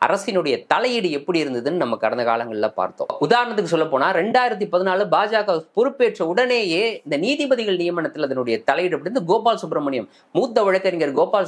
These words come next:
சுப்பிரமணியத்தினுடைய நியமனத்துல இருந்து நமக்கு தெரிய வந்தது. அவருடைய நியமனம் அப்படின்றது தடுத்து நிறுத்தப்பட்டது. அவர் கடைசியில அவர் நீதி-, நீதிபதியாக நியமிக்கவே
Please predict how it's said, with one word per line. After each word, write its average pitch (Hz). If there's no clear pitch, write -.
சுப்பிரமணியத்தினுடைய 120
நியமனத்துல 202
இருந்து 170
நமக்கு 135
தெரிய 104
வந்தது. 90
அவருடைய 139
நியமனம் 214
அப்படின்றது 147
தடுத்து 180
நிறுத்தப்பட்டது. 120
அவர் 202
கடைசியில 254
அவர் 208
நீதி-, 226
நீதிபதியாக 247
நியமிக்கவே 254